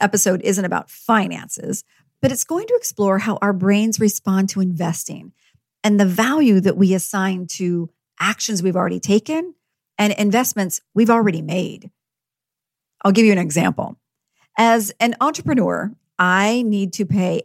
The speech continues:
estimated taxes every few months. That means rather than having an employer take out taxes on my behalf,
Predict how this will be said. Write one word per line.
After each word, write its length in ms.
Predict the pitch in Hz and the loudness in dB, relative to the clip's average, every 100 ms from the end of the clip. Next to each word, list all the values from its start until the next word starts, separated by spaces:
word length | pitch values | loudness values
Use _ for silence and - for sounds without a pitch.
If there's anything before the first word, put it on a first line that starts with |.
| - | -2
estimated 540 | 220 - 233 226 202 | -2 -2 -4 -4 -6
taxes 540 | 208 185 - 175 170 - _ | -6 -6 -4 -6 -8 -12 _
every 400 | 254 226 233 240 | 0 2 2 0
few 220 | 214 208 | 2 2
months. 480 | 190 147 - - - _ _ _ _ _ _ _ _ _ | 2 0 -6 -12 -12 _ _ _ _ _ _ _ _ _
That 160 | 262 277 | 0 2
means 400 | 269 254 226 202 | 2 2 0 -2
rather 320 | 208 220 233 | 2 4 4
than 160 | 214 208 | 2 0
having 360 | 226 202 196 | 0 -2 -2
an 100 | 185 | -6
employer 680 | 180 175 - 254 415 254 214 | -10 -12 -6 -2 2 4 2
take 320 | 202 208 190 | 0 -4 -2
out 200 | 175 - | -2 -2
taxes 560 | - - 185 - 175 165 | -8 -6 -6 -6 -6 -6
on 120 | 160 | -6
my 140 | - | -6
behalf, 600 | - 165 - 247 180 190 | -6 -6 2 4 4 2